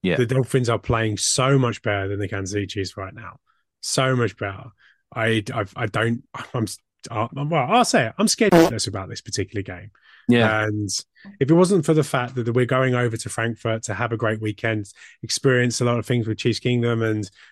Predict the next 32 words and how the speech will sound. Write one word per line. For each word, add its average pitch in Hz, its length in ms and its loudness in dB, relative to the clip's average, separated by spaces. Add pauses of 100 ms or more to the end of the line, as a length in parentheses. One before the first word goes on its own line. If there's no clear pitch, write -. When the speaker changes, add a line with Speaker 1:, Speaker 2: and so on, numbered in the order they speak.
(100)
Speaker 2:
meet 135 180 4
a 123 60 2
load 120 160 4
of 117 100 2
other 117 320 0
fans, 120 300 0
see 131 260 2
some 123 180 0
old 120 160 2
friends 120 380 0
as 107 140 -4
well. 117 280 2 (380)
If 131 100 2
it 151 60 6
wasn't 160 320 6
for 143 100 2
that, 123 280 0 (180)
I 123 140 2
would 120 160 2
be 120 120 0
dreading 107 340 0
this 98 180 -6
entire 101 280 -4
weekend 98 380 -2
when 98 100 -2
it 107 80 -8
comes 101 300 -8
to 98 80 -12
parti-, 101 320 -10
this 123 140 -8
particular 101 440 -8
game. 95 320 -8